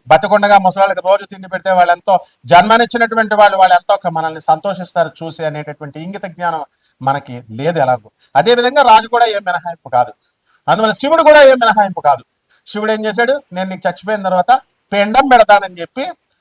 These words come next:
అతను ఇప్పటికి కూడా ఆ పరమేశ్వరుడు ఆ రాజుకి పిండం పెడతాడనమాట. కాబట్టి ఇటువంటి అగ్లీగా ఈ స్టోరీస్ ఉన్నప్పటికీ కూడా, ఏమిటి ఈ వేశ్యలు ఏమిటి, శివుడు అడగడం ఏమిటి, రాజ్యంలో ఉన్న వాళ్ళందరినీ రాజు పెళ్ళం ఏమిటి, అత-, తీసుకెళ్ళడం ఏమిటి,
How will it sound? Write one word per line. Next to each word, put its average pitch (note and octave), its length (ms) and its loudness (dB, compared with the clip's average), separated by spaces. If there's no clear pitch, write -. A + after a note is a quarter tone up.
అతను D#3 540 -12
ఇప్పటికి A3 460 -8
కూడా E3+ 520 4
ఆ D3+ 160 4
పరమేశ్వరుడు F#3 800 0
ఆ D#3+ 120 8
రాజుకి E3 460 2
పిండం A#3+ 400 0
పెడతాడనమాట. A#2+ 540 -6
కాబట్టి D#3 540 -4
ఇటువంటి G#3 400 -6
అగ్లీగా A3+ 600 2
ఈ G3 160 -2
స్టోరీస్ F#3+ 420 -6
ఉన్నప్పటికీ D#3 480 -10
కూడా, C#3+ 320 -4
ఏమిటి F#3+ 220 -8
ఈ F3+ 60 -10
వేశ్యలు F#3 340 -8
ఏమిటి, D#3 300 -10
శివుడు F#3+ 240 -2
అడగడం F#3 260 2
ఏమిటి, D3 200 -8
రాజ్యంలో F3 400 0
ఉన్న F3+ 140 -2
వాళ్ళందరినీ E3+ 480 -4
రాజు D#3+ 240 2
పెళ్ళం F3+ 300 0
ఏమిటి, D#3 180 -16
అత-, B2+ 380 -4
తీసుకెళ్ళడం F#3 380 -2
ఏమిటి, D3+ 300 -10